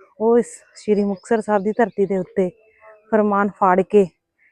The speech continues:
ਸਿੰਘਾਂ ਨੇ ਗੁਰੂ ਸਾਹਿਬ ਦਾ ਸਾਥ ਦਿੱਤਾ ਸੀ ਤੇ ਮਾਈ ਭਾਗੋ ਜੀ ਨੇ ਉਹਨਾਂ ਨੂੰ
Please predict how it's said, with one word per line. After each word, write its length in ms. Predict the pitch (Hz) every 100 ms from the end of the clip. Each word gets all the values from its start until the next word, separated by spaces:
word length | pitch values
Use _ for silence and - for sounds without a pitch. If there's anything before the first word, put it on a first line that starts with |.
| _ - -
ਸਿੰਘਾਂ 440 | 226 214 220 240
ਨੇ 120 | 208
ਗੁਰੂ 220 | 196 208
ਸਾਹਿਬ 240 | 208 208 190
ਦਾ 100 | 214
ਸਾਥ 340 | - 190 190
ਦਿੱਤਾ 340 | 190 175 202 202
ਸੀ 220 | 190 165 _ _ _ _ _ _ _ - _ 190 _
ਤੇ 80 | 226
ਮਾਈ 420 | 208 202 196 220 214 - _ _ -
ਭਾਗੋ 360 | 220 190 208
ਜੀ 160 | 196 202
ਨੇ 160 | 202
ਉਹਨਾਂ 240 | 208 190 220
ਨੂੰ 180 | 196